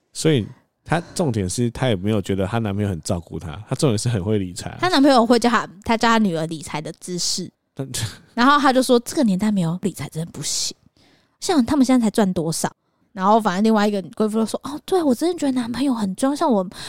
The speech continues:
Speaker 2: 我女儿那个男朋友多益啊。”
Speaker 1: 你不是说她女儿，哦，不结婚，她不结婚。
Speaker 2: 不结婚，然后说什么：“哦，男朋友多一个八百多分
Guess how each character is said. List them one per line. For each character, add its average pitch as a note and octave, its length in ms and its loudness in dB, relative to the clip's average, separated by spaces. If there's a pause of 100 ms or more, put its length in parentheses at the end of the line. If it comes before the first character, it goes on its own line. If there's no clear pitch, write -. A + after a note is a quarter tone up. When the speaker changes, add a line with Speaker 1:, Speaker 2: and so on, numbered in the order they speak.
(120)
Speaker 2:
我 A3+ 280 4
女 C4 160 4
儿 F#3+ 100 0
那 B3 100 2
个 C#4+ 60 2
男 A3 220 2
朋 A#3+ 160 2
友 A#3 140 4
多 A#3+ 240 2
益 C4 240 2
啊。” G#3 240 -2 (260)
Speaker 1:
你 B2+ 80 -4
不 C3+ 60 4
是 C#4+ 60 6
说 F3 100 4
她 F#3 80 4
女 C3+ 160 4
儿， A2+ 100 6 (260)
哦， G#2 120 0
不 B2+ 100 -2
结 A2+ 200 4
婚， A2 240 2
她 A2 120 2
不 G#2 140 0
结 G#2 100 -4
婚。 - 40 0
Speaker 2:
不 B3 60 2
结 G#3+ 120 4
婚， G#3 100 2
然 G#3 100 0
后 B3+ 120 4
说 C#4+ 100 2
什 C4+ 140 2
么 B3+ 60 4 (100)
：“哦， F4 140 0
男 F4 100 -2
朋 F4 100 -4
友 F4+ 100 -2
多 E4+ 140 2
一 F4+ 60 4
个 D#4+ 140 -2
八 - 240 0
百 F4+ 220 0
多 F#4+ 220 4
分 G4 160 2